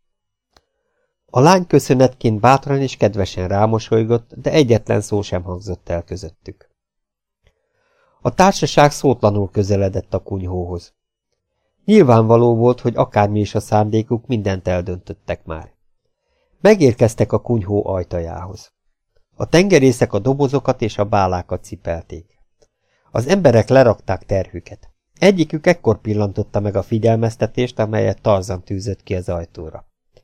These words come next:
„Hé, cimborák!” kiáltotta. „Mi ez itt? Megeszem a kalapom, ha ez a cédula egy órával ezelőtt ki volt ide tűzve.”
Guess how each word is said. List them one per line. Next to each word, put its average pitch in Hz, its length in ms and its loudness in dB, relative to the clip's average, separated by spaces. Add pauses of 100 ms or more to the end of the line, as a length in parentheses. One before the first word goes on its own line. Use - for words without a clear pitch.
(400)
„Hé, 277 240 6
cimborák!” 165 680 4
kiáltotta. 107 840 0
„Mi 254 280 4
ez 104 160 6
itt? - 300 -8 (120)
Megeszem 202 480 4
a 180 80 4
kalapom, 135 460 2
ha 135 100 2
ez 131 120 2
a 131 80 4
cédula 127 400 2
egy 131 160 4
órával 113 440 4
ezelőtt 110 340 2
ki 127 140 -2
volt 107 240 0
ide 110 180 0
tűzve.” 113 560 -2